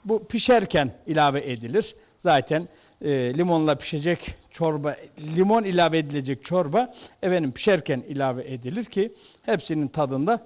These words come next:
limon oluşsun. Durum böyle. Evet, şimdi...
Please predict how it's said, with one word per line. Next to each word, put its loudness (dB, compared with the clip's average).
limon -6
oluşsun. -6
Durum 4
böyle. 0
Evet, 2
şimdi... -2